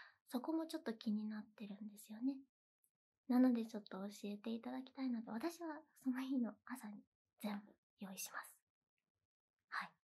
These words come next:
これも一応朝のルーティンなのかな？どうなんですかね？あとは朝ストレッチ。これ欠かさずしてます。あ、ストレッチはでも夜にも私するんですよね。で、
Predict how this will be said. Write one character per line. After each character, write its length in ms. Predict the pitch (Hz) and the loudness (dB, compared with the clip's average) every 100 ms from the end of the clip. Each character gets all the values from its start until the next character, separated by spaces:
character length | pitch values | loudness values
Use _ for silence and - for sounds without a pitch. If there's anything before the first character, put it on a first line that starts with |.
| _ - | _ -12
こ 120 | 214 | -4
れ 60 | |
も 120 | 220 214 | -2 -2
一 200 | - 202 | -6 -10
応 100 | 214 _ _ | -10 _ _
朝 180 | - 220 | -10 -6
の 140 | 202 185 | -6 -6
ル 100 | 202 | -10
ー 60 | |
テ 180 | 208 240 | -10 -6
ィ 20 | |
ン 100 | 262 - - | -6 -8 -6
な 100 | 202 | -6
の 80 | 208 | -6
か 140 | 208 | -10
な？ 180 | 196 - _ _ _ _ _ _ - | -12 -14 _ _ _ _ _ _ -2
ど 80 | 214 | 0
う 40 | |
な 100 | 214 | 2
ん 60 | 208 | 0
で 100 | 208 | -2
す 60 | |
か 100 | - | -6
ね？ 240 | 214 214 233 _ _ _ _ _ _ _ _ _ _ _ _ _ _ _ _ _ _ _ _ _ _ - | -8 -6 -10 _ _ _ _ _ _ _ _ _ _ _ _ _ _ _ _ _ _ _ _ _ _ -6
あ 100 | 240 | -4
と 140 | 302 | -2
は 320 | 269 226 - - | -4 -4 -6 -4
朝 240 | 254 240 - | -4 -4 -12
ス 140 | - | -6
ト 100 | 285 | -2
レ 80 | 330 | -2
ッ 40 | 339 - | -2 -10
チ。 160 | - _ _ _ _ _ _ _ | -18 _ _ _ _ _ _ _
こ 100 | - | -8
れ 80 | 220 | -6
欠 160 | 226 226 | -6 -2
か 100 | 269 | 0
さ 140 | 262 | 0
ず 140 | 254 | -2
し 60 | 247 | -4
て 80 | 233 | -2
ま 120 | 220 | -2
す。 80 | - - | -4 -14
あ、 80 | - - - | -16 -18 -18
ス 80 | - | -10
ト 100 | 349 | -6
レ 80 | 415 | -4
ッ 60 | 440 | -2
チ 100 | 262 | -2
は 60 | |
で 80 | 226 | 2
も 120 | 202 | 2
夜 300 | 196 320 440 | 4 2 4
に 60 | 330 | 4
も 220 | 220 202 - - | 4 2 -6 -10
私 480 | 226 208 - 220 226 | -8 -8 -14 -14 -12
す 240 | - 226 | -6 -2
る 100 | 220 | 0
ん 60 | 196 | -2
で 100 | 190 | -6
す 80 | |
よ 100 | 190 | -8
ね。 220 | 208 226 - _ _ _ _ _ _ _ _ _ _ _ _ _ _ _ _ 233 | -4 -4 -6 _ _ _ _ _ _ _ _ _ _ _ _ _ _ _ _ -2
で、 380 | 233 220 220 | -2 -2 -6